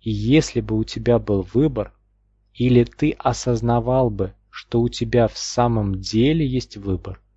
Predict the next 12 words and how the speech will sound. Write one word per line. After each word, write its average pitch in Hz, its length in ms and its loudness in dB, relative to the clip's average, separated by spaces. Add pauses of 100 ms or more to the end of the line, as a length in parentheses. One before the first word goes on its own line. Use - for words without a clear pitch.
(420)
то 104 120 -2
что - 320 -6
бы - 80 -4
ты 131 140 -10
тогда 135 360 0
выбрал? 143 520 -4 (420)
Страдание 107 1040 -2
или 104 180 -6
радость? 139 560 -2 (360)
Спокойствие - 1080 -6
или 98 220 -6
беспокойство? - 1000 -6